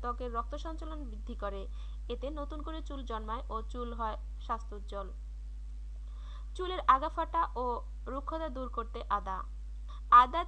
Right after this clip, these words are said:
তেল শ্যাম্পুর সাথে মিশিয়ে নিয়ে তা দিয়ে চুল ধুয়ে চুলের আগাফাটা ও রুক্ষতা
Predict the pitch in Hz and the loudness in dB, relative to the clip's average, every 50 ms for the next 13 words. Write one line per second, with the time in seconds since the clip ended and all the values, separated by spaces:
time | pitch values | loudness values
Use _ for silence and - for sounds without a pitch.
0 | - - 254 247 - - 311 277 269 269 - 320 - - 254 220 - 247 285 294 | 0 -2 -2 -2 -2 -2 -2 -2 -2 -2 -4 -6 -6 -6 -6 -6 -6 -6 -6 -4
1 | 269 269 254 - - 285 269 247 226 220 233 269 - - 240 220 214 208 214 214 | -4 -4 -4 -6 -6 -6 -4 -4 -4 -4 -6 -4 0 2 2 2 2 0 -4 -6
2 | 233 302 302 - - 277 269 269 240 247 247 247 254 247 - - 247 240 240 233 | -6 -6 -6 -6 -6 -6 -6 -6 -6 -4 -4 -4 -4 -4 -6 -6 -6 -4 -4 0
3 | 226 - 214 208 - 214 214 - 226 208 - - 226 - - 220 220 214 220 208 | 2 2 2 2 2 -2 -4 -4 -6 -4 -4 -4 -4 -4 -4 -4 -4 -4 -4 -6
4 | 226 - - 269 233 - 226 254 | -6 -6 -6 -6 -4 -2 -2 -2